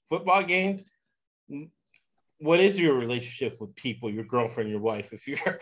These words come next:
<laughs> betting these games? You're headed toward degenerate bill because it's really hard to, to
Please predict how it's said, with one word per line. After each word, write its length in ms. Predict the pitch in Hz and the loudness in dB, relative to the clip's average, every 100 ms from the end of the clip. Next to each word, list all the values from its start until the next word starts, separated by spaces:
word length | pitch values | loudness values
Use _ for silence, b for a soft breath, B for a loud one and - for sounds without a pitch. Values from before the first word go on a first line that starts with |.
| - | -14
<laughs> 160 | - | -2
betting 280 | - 175 151 | 2 2 2
these 240 | 147 160 - | 2 0 0
games? 220 | 123 120 | -6 -2
You're 100 | 147 | -2
headed 320 | 151 175 175 | 2 0 0
toward 240 | 175 151 127 | -2 -2 -2
degenerate 560 | 131 139 160 147 101 | -2 2 2 2 0
bill 280 | 120 104 95 B B B | -2 -2 -6 B B B
because 180 | 139 143 | -8 -8
it's 100 | 143 | -4
really 200 | 147 165 | 2 2
hard 260 | 165 160 160 | 4 2 2
to, 140 | 147 131 _ _ _ _ _ - | -2 -8 _ _ _ _ _ -8
to 220 | 139 | -6